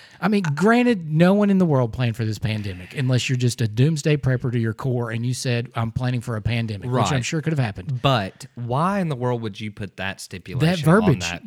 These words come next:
Speaker 2: on, in that
Speaker 1: Yeah,
Speaker 2: contract?
Speaker 1: why wouldn't you just say a one-year suspension? Don't put a year. Just say if, if the, if the season doesn't count, it, it, for them, it's a win. I mean, I don't think anyone's gonna pick 'em up.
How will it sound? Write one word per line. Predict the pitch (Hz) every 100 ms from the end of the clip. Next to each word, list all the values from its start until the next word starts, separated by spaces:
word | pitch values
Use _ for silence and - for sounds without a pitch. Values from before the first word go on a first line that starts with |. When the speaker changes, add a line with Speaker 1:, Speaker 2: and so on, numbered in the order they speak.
| -
Speaker 2:
on, | - 98 104
in | 104
that | 90 -
Speaker 1:
Yeah, | 156 214
Speaker 2:
contract? | 143
Speaker 1:
why | 156
wouldn't | 202 170
you | 170
just | 185 -
say | 175
a |
one-year | 147 151 165 160 151
suspension? | - 131 156 180 90 87 _ _ _ -
Don't | 143 175
put | 208 202
a |
year. | 131 85 -
Just | 123 127
say | 156 131
if, | 127 127 139 151 151 _ -
if | 147 135
the, | 147 143
if | 131
the | 135 131 147
season | - 196 208
doesn't | 190 175
count, | 143 175 160
it, | 113 131
it, | 143 - - 135
for | - 151
them, | 196 233
it's | 175 170
a | 135
win. | 165 254 98 - _ _ -
I | 147
mean, | 147
I | 175
don't | 214
think | 160 147
anyone's | 147 147 123
gonna | 123 110
pick | 123 127
'em | 110
up. | 117 -